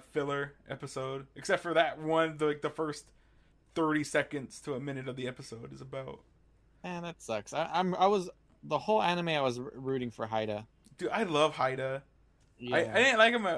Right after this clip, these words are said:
Speaker 1: originally 'cause I was like, "Man, that's what you get for, you know, not speaking up."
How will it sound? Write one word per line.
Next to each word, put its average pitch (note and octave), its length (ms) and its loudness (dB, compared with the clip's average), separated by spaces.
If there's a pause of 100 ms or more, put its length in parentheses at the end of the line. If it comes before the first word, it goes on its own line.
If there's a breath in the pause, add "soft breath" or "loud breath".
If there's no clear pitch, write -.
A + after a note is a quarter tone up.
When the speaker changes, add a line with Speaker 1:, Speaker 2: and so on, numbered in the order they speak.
(100)
Speaker 1:
originally E3 380 -2
'cause E3+ 80 -8
I D#3+ 40 0
was D3+ 100 -2
like, D3 140 -8
"Man, E3+ 180 -2
that's F3+ 140 -4
what F3 100 -12
you F3+ 60 -14
get F3+ 340 -4
for, D#3 200 -8
you D3+ 120 -10
know, C#3+ 220 -6
not D3 380 -2 (480)
speaking D#3+ 340 -10
up." D#3 320 -4